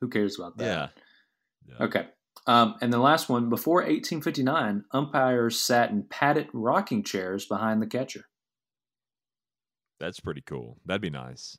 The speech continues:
Speaker 2: I mean,
Speaker 1: They should, they should bring that back.
Speaker 2: <laughs> It'd be hard to get out of the way. <laughs> But
Speaker 1: Well,
Speaker 2: yeah.
Speaker 1: yeah, considering they're probably only throwing, you know, fifteen, twenty miles per hour back in the day. So
Speaker 2: They,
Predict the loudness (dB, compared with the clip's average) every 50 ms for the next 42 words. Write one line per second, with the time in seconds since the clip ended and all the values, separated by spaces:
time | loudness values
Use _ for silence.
0 | _ _ -12 -8 -6 -4 -4 -4 -4 -6 -8 -12 _ -6 -6 -4 -2 -4 -4 -2
1 | 0 0 2 0 0 -2 -4 -2 -2 -2 -2 -2 -2 -2 -2 -2 -2 -4 -2 -2
2 | -2 -2 -4 -6 _ _ _ _ _ _ _ _ _ _ -10 -10 -8 -8 -10 -14
3 | -16 -20 -20 _ _ _ _ _ _ _ _ _ -20 -20 -20 _ _ -20 -20 _
4 | _ -20 -18 -18 -18 -12 -4 -2 2 2 2 2 2 0 0 2 2 0 0 -2
5 | -2 0 0 0 0 0 -2 -4 -6 -8 -18 -20 -16 -12 -4 2 2 2 2 0
6 | 0 4 6 6 6 6 6 4 4 2 0 -2 0 2 2 4 6 8 8 8
7 | 8 6 4 4 8 8 8 8 8 6 4 2 0 0 0 2 2 2 0 -2
8 | -6 -10 _ _ _ _ -6 -4 -4 -4 -4 -6 _ _ _ _ _ _ _ -4
9 | -4 -2 0 0 -2 -2 -2 -2 -2 -2 0 0 0 0 0 -2 -2 -2 0 2
10 | 2 2 0 -2 -4 -6 -6 -8 -10 -10 -8 -8 -8 -6 -8 -8 -8 -8 -10 -10
11 | -6 -4 -4 -6